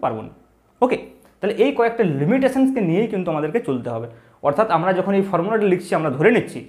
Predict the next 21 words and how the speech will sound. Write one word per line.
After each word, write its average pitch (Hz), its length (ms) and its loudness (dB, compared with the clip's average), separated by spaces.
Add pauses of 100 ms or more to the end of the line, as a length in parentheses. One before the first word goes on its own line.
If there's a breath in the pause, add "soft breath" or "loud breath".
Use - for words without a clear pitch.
(340 soft breath)
যে 143 80 -4 (120)
আধান 170 260 0
দুটো 196 120 0 (100)
স্থির - 320 -4
আছে 202 120 -6 (360)
এবং 151 120 -2 (100)
আধান 165 220 0
দুটো 156 140 0 (100)
বিন্দু 185 300 2
আধান 233 160 0 (340)
এবং 147 200 -4
এই 143 140 -2
ডিস্টেন্সটা 165 480 -6
অবশ্যই 139 260 -4
greater 135 240 0
than 165 140 -2
ten 131 120 -4
to 123 80 -6
the 120 60 -8
power 160 140 -4
minus 127 180 -8